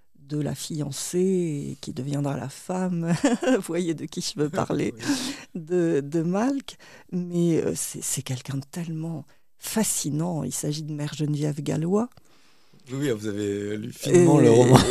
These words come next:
Speaker 1: et, euh,
Speaker 2: <laughs> Parce qu'elle
Speaker 1: euh,
Speaker 2: apparaît vraiment très
Speaker 1: euh,
Speaker 2: fugitivement.
Speaker 1: juste citée sous son nom de jeune fille, d'ailleurs, je crois. Mais, euh, je, j'en profite pour dire aux auditeurs que s'ils ne la connaissent pas, il faut vraiment qu'ils la découvrent.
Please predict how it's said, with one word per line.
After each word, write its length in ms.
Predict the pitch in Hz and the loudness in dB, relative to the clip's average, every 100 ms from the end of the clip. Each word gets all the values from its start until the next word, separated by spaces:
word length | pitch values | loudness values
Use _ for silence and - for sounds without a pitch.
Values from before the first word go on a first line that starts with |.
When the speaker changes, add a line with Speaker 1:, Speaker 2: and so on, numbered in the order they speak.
| - - | 8 10
Speaker 1:
et, 300 | 208 202 175 | 12 12 10
euh, 160 | 170 247 | 8 4
Speaker 2:
<laughs> 80 | - | -2
Parce 140 | 143 | -4
qu'elle 240 | - 202 113 | 0 2 0
Speaker 1:
euh, 60 | |
Speaker 2:
apparaît 240 | 110 110 107 | -2 -2 -2
vraiment 260 | 110 123 | -4 -6
très 240 | 127 - 123 | -10 -12 -10
Speaker 1:
euh, 20 | |
Speaker 2:
fugitivement. 560 | 123 117 131 - - - | -4 0 4 6 6 6
Speaker 1:
juste 540 | - 523 480 - 285 | 4 -2 -4 0 2
citée 520 | - - 247 - 285 | 2 2 0 0 2
sous 180 | 294 254 | 2 0
son 160 | - 214 | 2 2
nom 160 | 202 | 2
de 60 | 185 | 2
jeune 200 | 175 170 | 2 0
fille, 260 | - 247 254 | -2 -4 -4
d'ailleurs, 360 | 160 151 190 | -4 -2 -4
je 100 | 175 | -6
crois. 360 | - - 220 311 - - - - - | -10 -6 -6 -6 -12 -20 -20 -20 -16
Mais, 500 | 170 170 165 160 151 | -10 0 4 4 4
euh, 520 | 147 139 135 131 - - | 4 2 0 -2 -4 -6
je, 300 | 151 151 104 - - | -6 -4 -4 -4 -4
j'en 220 | 156 139 | -2 -2
profite 580 | - 254 240 285 - - | 4 6 6 4 0 -4
pour 240 | 151 - | -12 -10
dire 420 | 139 202 226 185 | -8 -2 -2 -2
aux 160 | 147 135 | -4 -6
auditeurs 600 | 139 165 - 269 220 - | -8 -10 -2 0 0 -2
que 160 | - 139 - - - _ - - | -8 -8 -10 -20 -20 _ -20 -6
s'ils 420 | - - 262 190 | 0 4 6 8
ne 100 | 151 | 6
la 140 | 131 135 | 4 2
connaissent 400 | 139 135 - - | 0 0 -2 0
pas, 160 | 220 | 2
il 100 | 139 | 2
faut 160 | - 127 | -2 -6
vraiment 320 | 139 143 143 | -4 -2 -2
qu'ils 240 | - 131 | -4 -6
la 120 | 131 139 | -6 -6
découvrent. 560 | 147 - 190 135 160 | -8 -4 -4 -4 -8